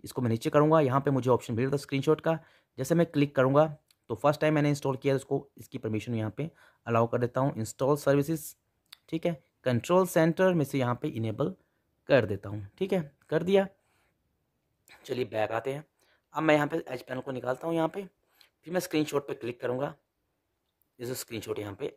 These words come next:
आ चुका है। अब last and final जो कि मेरा फेवरेट है स्क्रीनशॉट लेने का तरीका, वो कौन सा है? मैं अपने फ़ोन को टच ही नहीं करूँगा, कुछ भी नहीं करूँगा। For example मैंने कुछ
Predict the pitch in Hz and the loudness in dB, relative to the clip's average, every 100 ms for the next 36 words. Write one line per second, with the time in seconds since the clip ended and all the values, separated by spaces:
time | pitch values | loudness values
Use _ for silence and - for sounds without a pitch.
0 | - 139 120 - - 101 95 98 _ - | -2 4 4 2 -12 -14 -16 -20 _ -20
1 | - _ 226 226 175 143 180 202 - 165 | -20 _ 4 6 8 10 8 6 0 -4
2 | 170 - - 165 202 220 220 151 160 160 | -4 -10 -6 -2 2 4 2 2 -2 -2
3 | 165 135 139 135 - 151 170 175 175 165 | 0 0 0 -2 -2 0 2 2 6 4
4 | 170 - 143 143 139 131 131 135 123 139 | 4 0 -8 -8 -6 -4 -4 -4 -4 -4
5 | 160 165 - - - - 160 151 143 156 | 0 -2 -2 -20 -10 -2 0 0 2 4
6 | 147 160 - 185 - 180 185 180 175 175 | 6 6 4 0 4 6 6 4 2 2
7 | 190 170 127 104 98 95 - _ _ _ | 0 0 0 -2 -4 -8 -14 _ _ _
8 | _ - 202 220 175 190 185 175 151 151 | _ 2 2 2 2 4 4 4 4 6
9 | 160 151 156 156 151 151 151 - | 4 6 4 2 0 -4 -6 -12